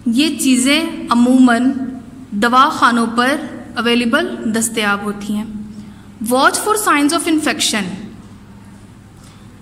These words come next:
जरासीम जदगी की अलामात को देखते रहें। See your doctor, अपने डॉक्टर से रुजू करें।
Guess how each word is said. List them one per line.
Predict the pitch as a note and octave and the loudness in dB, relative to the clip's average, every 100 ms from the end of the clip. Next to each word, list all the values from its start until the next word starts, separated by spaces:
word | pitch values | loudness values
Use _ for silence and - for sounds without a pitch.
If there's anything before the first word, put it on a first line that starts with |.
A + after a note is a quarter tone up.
| - | -6
जरासीम | G#3+ C4 D#4 D4+ E4 E4+ | 0 2 2 0 0 2
जदगी | C#4+ A3+ C#4 | 0 0 0
की | D#4 E4+ | 0 -2
अलामात | D4+ A#3+ A#3+ A3+ G#3+ A3 - - | -2 0 2 2 2 0 -10 -6
को | C#4+ E4 - A3+ | -2 -2 -4 -4
देखते | G3+ A3 A3 A3 | -2 -2 -2 -4
रहें। | G#3 F#3+ F#3+ | -4 -4 -8
See | G3 - D4+ E4+ | -6 0 2 2
your | G4 | 2
doctor, | B3 A3+ - C4+ C#4+ | 0 -2 -2 -2 -2
अपने | B3 C4+ C#4+ | 0 0 2
डॉक्टर | A3+ G#3 C#4 | 0 0 -2
से | D#4 E4 | -2 0
रुजू | B3 A3+ A3+ | 0 -2 -2
करें। | A3 G#3 A#3+ D4+ - | -2 -2 -2 -4 -10